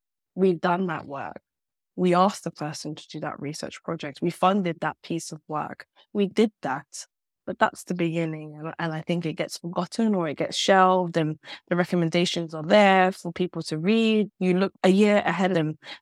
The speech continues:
none of these were implemented. So what's happening now? And so I think we need more examples of that bit of what happened next.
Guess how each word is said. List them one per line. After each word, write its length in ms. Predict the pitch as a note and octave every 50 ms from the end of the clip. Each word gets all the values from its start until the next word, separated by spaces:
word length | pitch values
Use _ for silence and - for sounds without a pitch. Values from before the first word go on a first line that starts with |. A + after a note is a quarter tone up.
| _ -
none 220 | - G#3 G#3+ A3
of 160 | G#3+ G3 F#3+
these 240 | G3+ G#3 G3 F#3 F#3
were 340 | F#3 F#3+ G3 G3+ G3 F#3+ F#3 _ _ _ _ _ _ _ _ _ _ _ _ _ _ _ _ _ _ _ _ _ _ _ -
implemented. 720 | C4 D4+ - - A#3+ F#3 F3 E3+ E3 D#3+ - E3 D#3+ D#3
So 80 | - F3
what's 480 | F3 F3+ F3+ F3+ _ - - - - - -
happening 720 | - G#3+ G#3+ - - G#3+ G#3+ G#3 G#3 G#3 G3 G3 G3+ - _ _ _ _ _ _ _ _ _ _ _ -
now? 640 | - F#3 A#3 B3+ C4 A#3 G3 - - - - - - _ _ _ _ _ _ _ _ -
And 120 | G3 F#3+
so 120 | - G3+
I 100 | G3+ F#3
think 220 | F#3 - A3 - G#3
we 100 | G3+ F#3+
need 240 | F#3+ G3+ G#3 F#3 E3+
more 220 | F3+ F3+ F3+ F3+
examples 520 | F3 E3+ E3+ E3+ E3+ F3 F3 - F3 D#3+
of 140 | E3 D#3 D3 D#3 F3+ _ _ _ _ _ -
that 160 | - E3+ - _ -
bit 160 | - D#3+ -
of 200 | - D#3+ D#3+ - - _ _ _ _ _ _
what 220 | - E3+ E3+ F3+ -
happened 360 | - F3+ - - E3 D#3 D#3
next. 640 | D3+ - - - _ _ - - - - - _